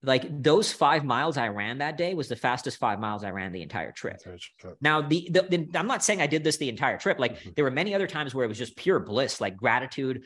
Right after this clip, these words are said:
Speaker 1: looking at the trees, like, beautiful country, like, just being in a very, like, grateful place, very peaceful place. But the point is that if you don't access your demons, as Carl Jung once said,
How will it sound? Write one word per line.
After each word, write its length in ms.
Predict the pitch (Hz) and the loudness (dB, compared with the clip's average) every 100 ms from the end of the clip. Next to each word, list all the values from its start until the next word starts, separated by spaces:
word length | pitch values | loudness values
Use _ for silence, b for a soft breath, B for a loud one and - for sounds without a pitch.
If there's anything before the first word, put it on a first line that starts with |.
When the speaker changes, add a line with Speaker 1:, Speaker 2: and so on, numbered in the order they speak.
| b | b
Speaker 1:
looking 260 | 120 117 117 | -6 -6 -4
at 60 | 110 | -6
the 80 | |
trees, 400 | - - 143 131 | -6 0 2 2
like, 140 | 110 - | 0 -4
beautiful 320 | 123 120 107 | -2 -2 -4
country, 240 | - 127 | -4 -2
like, 160 | 117 - B B | 0 -2 B B
just 200 | 131 - | -10 -2
being 240 | 135 156 | 0 2
in 60 | 135 | 2
a 40 | |
very, 300 | 110 139 135 | 2 2 2
like, 180 | 120 107 | 2 -2
grateful 460 | 110 120 127 135 123 | -2 -2 -2 -2 -4
place, 480 | - 127 127 123 110 | 0 0 0 -2 -4
very 180 | 113 | -4
peaceful 420 | 107 - 151 - 135 | -4 -4 -4 -2 -4
place. 400 | 147 131 127 - B B B | 0 0 0 -6 B B B
But 120 | 143 | -2
the 100 | - | -2
point 380 | - 202 226 170 | -2 -2 -2 0
is 240 | 117 110 | 0 2
that 240 | 120 117 - - _ _ _ _ _ | 0 0 -2 -20 _ _ _ _ _
if 220 | - 131 160 | -4 -2 0
you 100 | 170 | 4
don't 280 | 160 180 | 4 4
access 440 | 185 151 135 - - | 2 -2 0 -4 -4
your 120 | 110 | -6
demons, 420 | 107 104 87 87 | -6 -6 -6 -8
as 140 | 104 - | -8 -2
Carl 260 | 143 123 | 0 2
Jung 320 | 120 117 117 - | 0 -2 -6 -8
once 220 | 110 98 | -8 -4
said, 320 | 120 98 95 | -2 -2 -2